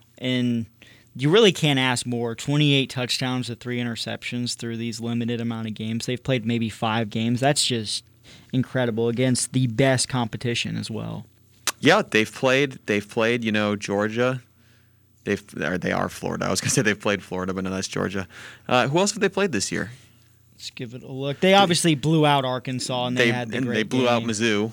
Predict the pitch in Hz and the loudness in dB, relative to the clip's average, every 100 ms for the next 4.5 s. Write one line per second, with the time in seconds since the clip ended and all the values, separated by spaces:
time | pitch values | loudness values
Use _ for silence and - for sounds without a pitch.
0 | - 131 139 131 165 180 175 127 139 135 | -6 -4 -2 2 2 2 0 2 2 4
1 | 135 135 131 113 135 127 127 127 - - | 4 2 0 2 2 2 0 0 0 0
2 | 139 131 131 - 127 117 139 131 127 120 | 0 0 -2 -2 -4 -4 -4 -2 0 -2
3 | 117 117 117 117 - 143 135 - 123 117 | -2 -2 -4 -4 0 0 0 0 0 0
4 | 120 117 123 120 | 0 2 2 0